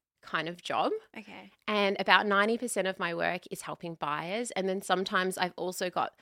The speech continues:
Speaker 1: vendors who want to sell. So that's someone selling a property and they say, "Amy, I just want a little bit of extra help. I don't know which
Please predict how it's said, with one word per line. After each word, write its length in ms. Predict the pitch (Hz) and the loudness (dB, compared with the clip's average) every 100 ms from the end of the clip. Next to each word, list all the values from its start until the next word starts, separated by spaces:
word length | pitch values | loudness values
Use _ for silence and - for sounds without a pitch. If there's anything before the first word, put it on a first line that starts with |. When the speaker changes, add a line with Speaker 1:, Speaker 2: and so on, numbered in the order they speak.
| _ _ - | _ _ 2
Speaker 1:
vendors 640 | 247 311 262 180 160 202 | 4 6 2 0 -4 -6
who 100 | 208 | -4
want 140 | 190 165 | -4 -4
to 40 | |
sell. 300 | - - - | -4 -4 -6
So 120 | - | -8
that's 220 | 190 - - | -6 -6 -6
someone 220 | 175 170 | -8 -8
selling 380 | - 160 208 190 | -4 -2 -2 -4
a 40 | |
property 560 | - 143 156 - 240 330 - - - | -4 -8 -6 -6 -6 -6 -14 -20 -8
and 80 | 202 | -4
they 60 | 196 | -2
say, 200 | 208 196 | 0 2
"Amy, 400 | 233 254 254 240 | 2 2 2 0
I 80 | - | -2
just 180 | 208 - | -8 -8
want 120 | 226 | -6
a 40 | |
little 160 | 240 240 | -4 -2
bit 100 | 240 | -2
of 60 | 240 | -4
extra 280 | 233 - 220 | -6 -8 -8
help. 340 | - 214 208 | -2 -2 -2
I 60 | 180 | -2
don't 180 | 185 | -2
know 120 | 208 220 | -2 -2
which 180 | 220 | -4